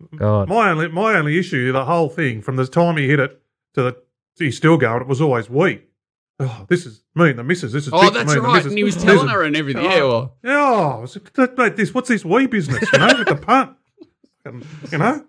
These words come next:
Speaker 2: I know
Speaker 3: Oh.
Speaker 2: where's the pants in that relationship, obviously. Jesus.
Speaker 1: Now, I, uh,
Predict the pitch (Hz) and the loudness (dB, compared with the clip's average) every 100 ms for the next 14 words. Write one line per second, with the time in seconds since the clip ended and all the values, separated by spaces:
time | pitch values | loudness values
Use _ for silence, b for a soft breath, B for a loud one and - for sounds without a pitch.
0 | _ - 117 233 180 165 160 156 175 160 | _ -6 0 2 4 2 0 -2 0 0
1 | 143 143 220 196 143 139 127 139 - 139 | 0 -2 0 0 0 -2 -4 -10 -6 -4
2 | 170 175 220 214 240 226 131 _ _ _ | -4 -2 -4 0 0 -2 -4 _ _ _
3 | 160 170 151 151 147 151 147 143 | -2 0 2 0 0 0 0 -2